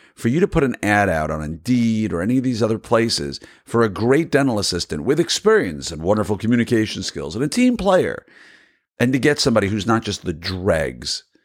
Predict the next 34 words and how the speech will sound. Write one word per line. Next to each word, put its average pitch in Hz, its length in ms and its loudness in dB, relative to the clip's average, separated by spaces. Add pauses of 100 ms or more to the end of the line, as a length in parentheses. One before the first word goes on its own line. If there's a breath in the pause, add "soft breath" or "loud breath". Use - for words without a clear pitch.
(200)
right? 123 240 0 (280)
They're 135 220 4
looking 175 380 0
for 123 120 0
a 104 80 2
job 107 640 0 (540)
because 113 600 0 (140)
either 117 360 0
A, 135 220 4
they're 131 140 2
toxic, - 880 -4 (840)
B, 131 280 2
they're 143 200 2
incompetent, 90 880 -2 (360)
or 110 140 2
C, 110 600 0 (540)
they 117 160 2
have 127 160 2
some 110 160 -2
problems 131 520 2
that, 101 200 -2 (100)
that - 260 -6
keep - 280 -4
them 92 200 -2
from 90 160 -4
being 98 180 0
able 90 160 -2
to 87 80 -10
keep - 300 -6
a 87 40 -6
job 80 340 -4
long 73 220 -6
term. 71 440 -12 (340 soft breath)
Because 123 220 2